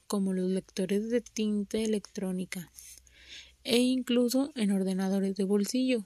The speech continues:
o los teléfonos móviles. Los e-book se compran online y sin esperar ni gastar de, gastos de envío, y tienen disponibilidad inmediata.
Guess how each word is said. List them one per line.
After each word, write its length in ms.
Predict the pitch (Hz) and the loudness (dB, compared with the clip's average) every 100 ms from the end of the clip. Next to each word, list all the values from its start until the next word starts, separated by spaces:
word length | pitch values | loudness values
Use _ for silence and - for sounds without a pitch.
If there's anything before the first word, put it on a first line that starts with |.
| _ | _
o 160 | - 202 | 0 2
los 220 | 190 185 | 2 0
teléfonos 500 | 190 185 170 185 185 | 0 0 0 -4 -2
móviles. 480 | 196 233 226 196 185 - - - _ - - - - - _ _ _ _ - | 0 0 0 -2 -4 -8 -20 -20 _ -20 -20 -20 -20 -20 _ _ _ _ 0
Los 380 | 220 208 190 - - | 2 2 -2 -6 -6
e-book 640 | 220 226 226 254 254 - - - | -2 0 2 2 0 -4 -12 -8
se 380 | - - 220 208 | -2 2 4 2
compran 440 | 214 202 208 220 | 0 0 0 0
online 560 | 226 226 233 254 269 330 - - - 285 | 2 2 2 2 0 -2 -8 -18 -16 -4
y 180 | 247 240 | 0 0
sin 480 | - - 247 247 247 | 2 2 2 2 2
esperar 1080 | 262 - - 233 240 240 240 240 254 294 302 - - | 2 0 0 2 4 2 0 -2 -2 -4 -6 -14 -2
ni 220 | 220 208 | 0 2
gastar 680 | 190 185 - - 208 202 202 | 2 -2 -4 -4 0 2 2
de, 260 | 208 226 208 | 0 0 -2
gastos 460 | 196 202 - 233 214 | 0 0 0 -4 -2
de 100 | 208 | 0
envío, 600 | 190 185 220 233 277 339 - - - - - - | 0 0 0 2 0 -2 -10 -14 -14 -14 -14 -4
y 100 | 220 | 0
tienen 400 | 226 214 226 226 | 2 2 0 0
disponibilidad 840 | 196 - 190 185 180 180 175 180 - | -2 -2 -2 -2 -2 -2 -2 -4 -2
inmediata. 680 | 185 190 208 226 - 220 | 0 2 2 0 -4 -6